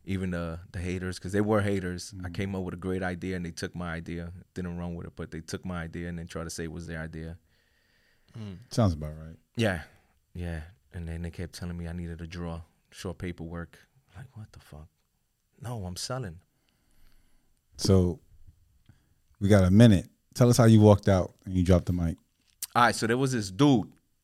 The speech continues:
Speaker 1: His name is, no, I'm not gonna say his name.
Speaker 2: <laughs>
Speaker 1: Um, <sighs> I don't even know how, it just sounds weird. Like, all right, the last, the last hurrah, I went and I said, "Listen, I need some help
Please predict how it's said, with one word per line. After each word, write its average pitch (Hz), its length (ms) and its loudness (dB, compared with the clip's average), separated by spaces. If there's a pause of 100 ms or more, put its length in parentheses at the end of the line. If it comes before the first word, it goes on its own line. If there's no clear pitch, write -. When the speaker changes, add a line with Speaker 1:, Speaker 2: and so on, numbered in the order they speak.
(140)
Speaker 1:
His 92 180 -8
name 110 280 -4
is, 92 280 -6
no, 87 140 -10
I'm 76 140 -12
not 82 80 -10
gonna 82 120 -10
say 80 140 -12
his 80 140 -14
name. - 160 4 (920)
Speaker 2:
<laughs> - 20 -10
Speaker 1:
Um, 98 460 -2 (1700)
<sighs> - 60 -18 (540)
I 90 80 -12
don't 101 160 -8
even 92 220 -8
know 92 260 -10
how, 85 140 -12 (260)
it 87 160 -14
just - 180 -10
sounds 98 280 -8
weird. 101 440 -6
Like, 85 300 -12 (1080)
all 104 80 4
right, 87 160 -2 (280)
the 98 80 -6
last, 110 540 -2 (440)
the 101 80 -2
last 110 400 2 (160)
hurrah, 92 360 0 (160)
I 85 100 -2
went 110 400 -2
and 92 160 -8
I 95 60 -6
said, 98 240 -8
"Listen, 104 260 -6
I 92 80 -6
need 107 140 -6
some 110 200 -6
help 113 320 0